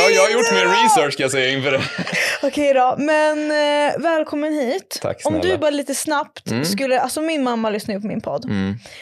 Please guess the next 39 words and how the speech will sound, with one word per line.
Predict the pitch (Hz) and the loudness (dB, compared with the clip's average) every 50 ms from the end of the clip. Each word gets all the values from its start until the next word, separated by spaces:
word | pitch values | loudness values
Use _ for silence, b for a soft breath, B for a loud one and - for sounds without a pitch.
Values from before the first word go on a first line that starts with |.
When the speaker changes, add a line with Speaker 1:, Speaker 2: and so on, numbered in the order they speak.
| B B - | B B -6
Speaker 2:
Och | 262 240 | -2 0
då | - | 2
Speaker 1:
Shoutout | 123 110 107 98 | 2 2 2 0
till | - 110 | 0 -2
dig. | 107 113 127 _ | -4 -4 -4 _
Speaker 2:
Ja, | - 269 262 262 254 240 | -2 0 0 0 0 0
shoutout | - 285 269 262 | 0 2 2 2
till | 254 254 | 2 0
mamma. | 240 233 233 233 220 214 185 - - | 0 0 0 0 -2 -2 -2 -4 -4
Om | - 294 349 | -4 -2 -2
du | 359 392 | -2 -2
skulle | 370 - - 311 302 294 | -2 -2 -2 -2 -2 -2
beskriva | 247 247 285 - - 320 285 240 233 233 | -2 -4 -4 -4 -2 -2 -2 0 -2 -2
för | 226 - - 247 | -4 -4 -4 -4
min | 254 269 247 240 | -2 -2 -2 -2
mamma | 233 226 226 226 220 | -2 -2 -2 -2 -2
vem | 214 214 220 220 | -2 -2 -2 -4
du | 202 220 196 | -4 -2 -2
är. | - 170 143 - - - - _ _ _ _ _ _ _ _ - | 0 0 -2 -4 -6 -10 -14 _ _ _ _ _ _ _ _ -4
Speaker 1:
Nej, | 147 143 | -2 -2
men | 131 123 127 | 0 -2 -2
hon | 131 131 127 | -2 -2 -2
vet | 127 113 - - - - | -4 -4 -6 -10 -10 -6
redan | 117 110 107 104 | -4 -4 -4 -4
vem | 110 110 110 | -4 -4 -4
jag | 104 107 107 | -4 -6 -6
är. | 123 127 - _ | -8 -10 -8 _
Speaker 2:
Okej. | - 285 285 127 | 0 2 2 2
Speaker 1:
Vi | - 135 | 0 0
har | 127 | -2
sett, | 123 - 120 120 - | -4 -6 -6 -6 -8
sett, | - - 123 120 - - | -10 -10 -10 -10 -12 -8
eller, | - - 127 113 104 110 | -4 -2 0 0 0 0
det | - - | -2 0
Speaker 2:
Jaha. | 349 359 440 | 2 2 2
Speaker 1:
går | 453 427 | 2 2
inte | - - 302 | 0 0 0
att | - - 571 | 2 2 4
glömma. | - - | 2 2